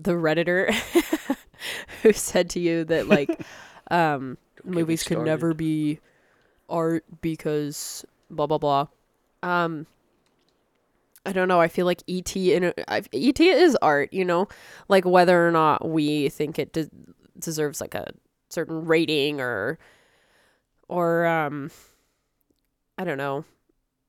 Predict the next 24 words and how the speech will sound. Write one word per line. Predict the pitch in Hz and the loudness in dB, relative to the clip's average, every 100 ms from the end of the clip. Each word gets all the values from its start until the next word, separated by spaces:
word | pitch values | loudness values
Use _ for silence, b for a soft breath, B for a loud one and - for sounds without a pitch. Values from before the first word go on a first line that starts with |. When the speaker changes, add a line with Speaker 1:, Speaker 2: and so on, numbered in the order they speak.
| _ _ _ _ _ _ _ _ _ | _ _ _ _ _ _ _ _ _
Speaker 1:
to | - | -8
be | 180 185 | -6 -6
viewed | 160 175 170 | -4 0 2
with | 165 170 160 | 2 -2 -2
a | |
critical | 151 - - 165 160 175 | -4 -4 -2 -2 0 0
eye, | - 156 | 2 2
really. | 160 160 160 160 | 2 0 0 2
I | 160 | 2
don't | 160 | 0
think | 185 165 | -4 -6
it's | 160 | -4
saying | - 175 156 147 151 156 _ _ | -2 0 0 -2 -4 -8 _ _
that | - 147 - | -2 -2 0
much, | 160 160 - - - | 0 0 -2 -10 -4
but | 180 196 | 2 4
it | 190 - 180 | 4 -2 -8
was | 175 185 180 | 2 4 4
so | - - - 180 180 | 2 -4 0 2 2
extremely | - - - - 208 180 185 175 175 160 | -2 -8 -10 -14 -12 -2 0 2 0 -2
influential. | 143 156 147 117 - 147 135 | -4 -6 -4 -4 -4 -6 -4
You | 139 | -6
talked | - 151 - | -4 -4 -2
about | 160 - - 151 | -6 -6 -6 -6